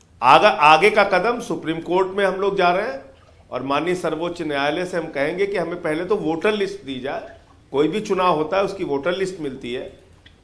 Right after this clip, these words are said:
हमें वोटर लिस्ट दिया जाए, कौन कौन से लोग वोटर हैं, कैसे, किस आधार पे मनोनीत सदस्यों को वोट कराया जा रहा है, जब डीएमसी Act और संविधान में उनके वोट का right नहीं है।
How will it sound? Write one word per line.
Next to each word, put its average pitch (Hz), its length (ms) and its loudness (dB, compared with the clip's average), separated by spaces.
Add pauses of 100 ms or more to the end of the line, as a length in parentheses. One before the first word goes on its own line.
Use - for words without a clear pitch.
(140)
हमें 160 160 2
वोटर 156 320 0
लिस्ट 190 240 0
दिया 156 200 0
जाए, 175 160 0
कौन 160 280 -2
कौन 165 180 -4
से 160 120 -6
लोग 147 260 -2
वोटर 120 320 -2
हैं, 190 200 -4 (1040)
कैसे, 170 440 4
किस 214 340 -4
आधार 160 380 4
पे 185 180 -4
मनोनीत 165 400 -2
सदस्यों 147 480 -6
को 147 120 -6
वोट 135 240 -4
कराया 156 300 2
जा 160 160 0
रहा 165 180 0
है, - 200 -8 (840)
जब 143 200 0
डीएमसी 147 440 -2
Act 151 280 2
और 151 60 -6
संविधान 131 560 -4
में 147 80 -4
उनके 143 240 -6
वोट 131 320 -4
का 139 60 -2
right 123 320 -4
नहीं 143 200 -6
है। 180 160 -12